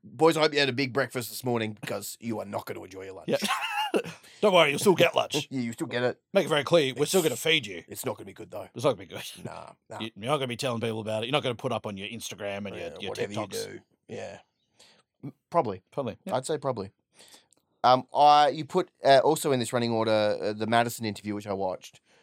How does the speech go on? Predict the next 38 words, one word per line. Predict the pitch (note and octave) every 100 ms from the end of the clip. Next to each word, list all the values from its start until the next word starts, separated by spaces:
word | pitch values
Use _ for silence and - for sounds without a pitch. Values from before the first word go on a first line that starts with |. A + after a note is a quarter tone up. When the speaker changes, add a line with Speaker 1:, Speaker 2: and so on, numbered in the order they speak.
| _ _
Speaker 1:
um, | G2+ G2+ F#2+ -
men | A#2 A#2+ B2
in | A#2+ A2 G#2+ - - - A#2
blazers | A#2+ A#2+ A2 G2+
who | -
I | A2
think | C3+ A#2+
have |
been | G#2 G#2
around | G2 F2
for | F#2 F2+ _ _ _ _ _ _ _ -
ages, | A#2 A#2+ G2 C#2+ G2+
Speaker 2:
Years, | A2 G2+
Speaker 1:
and |
they | G2
Speaker 2:
yeah, | G2
Speaker 1:
do. | G2+
Speaker 2:
yeah. | F#2+ -
Speaker 1:
And, | C#3 E3 _ _ _
you | B2+
know, | A#2+
the | A#2
guy's | C#3 B2
really | A#2 G#2+ G2+ - - B2+ - _ -
likable. | B2+ B2 A#2 B2+ B2+ B2
I'm, | G#2+ A2+
I'm | - A#2 A2 -
giving | C#3+ C#3+ C#3+
all | C3
this | A2 A2
sort | - A2
of | F#2 -
preface | A#2 - G#2
because | - G#2+ G2+
then | A2
I | A2 G#2+
don't | A2+ A2+
understand | A#2+ A2 - A2+ G#2 F#2+ G2+